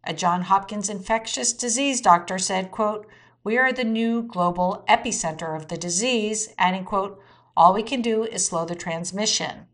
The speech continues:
by staying home and ramping up P P E, ventilators, testing." On Thursday, the Dow rallied one thousand three hundred and fifty-two points, or six point four percent, on moves by the Fed to shore up the economy and Senate passing the coronavirus bill.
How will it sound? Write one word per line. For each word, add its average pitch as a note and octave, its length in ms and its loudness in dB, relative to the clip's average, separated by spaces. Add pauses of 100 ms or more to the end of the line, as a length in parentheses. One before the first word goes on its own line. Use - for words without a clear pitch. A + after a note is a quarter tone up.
by D3+ 140 -4
staying D#3+ 380 -8
home F3+ 280 -4
and D#3+ 140 -8
ramping E3+ 380 -2
up F3 220 0
P G3+ 140 -10
P A3 140 -10
E, A3+ 300 -4
ventilators, G3 680 -4
testing." D#3 600 -6 (1120)
On F#3 140 0
Thursday, C4+ 460 2
the F#3 140 -2
Dow F#3 380 4
rallied F#3+ 560 6
one G3 220 2
thousand F3 340 4
three E3+ 160 -10
hundred D#3 200 -10
and D3+ 100 -10
fifty-two D#3+ 520 -12
points, G#3 420 -6
or D#3 60 -8
six F3 260 -6
point D3+ 280 -8
four D#3 200 -6
percent, F3+ 680 -2 (460)
on D#3+ 200 -4
moves D#3 240 -2
by E3 180 2
the F3+ 100 -4
Fed A3+ 280 0
to G3+ 60 -8
shore F3 260 0
up F3 100 -4
the G3+ 100 -4
economy F3+ 720 0
and E3+ 160 -6
Senate F3 360 -6
passing E3 340 -8
the F3 80 -10
coronavirus F#3 800 0
bill. - 320 -4